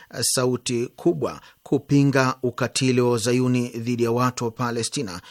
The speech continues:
hususan raia wa ukanda wa Gaza, na imeitaka jamii ya kimataifa kutekeleza wajibu wake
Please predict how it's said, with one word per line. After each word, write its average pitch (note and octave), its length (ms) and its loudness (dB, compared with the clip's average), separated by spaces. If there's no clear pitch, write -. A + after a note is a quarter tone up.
hususan B2 680 0
raia B2+ 360 2
wa B2 100 0
ukanda C3+ 380 -2
wa C3 120 0
Gaza, A#2 520 -4
na D2+ 280 -10
imeitaka A#2+ 600 -2
jamii A#2+ 300 0
ya A#2+ 80 0
kimataifa A#2 720 -2
kutekeleza A#2 640 -4
wajibu A2 360 -4
wake A2+ 500 -4